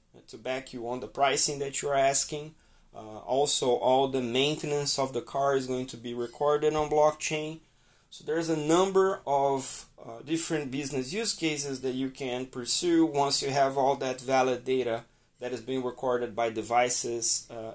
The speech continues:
and reported into a blockchain. The platform will include a network with the automaker,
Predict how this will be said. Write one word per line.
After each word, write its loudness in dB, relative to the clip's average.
and -10
reported -6
into -8
a -16
blockchain. -4
The -8
platform -2
will -8
include -6
a 0
network -2
with -6
the -4
automaker, 0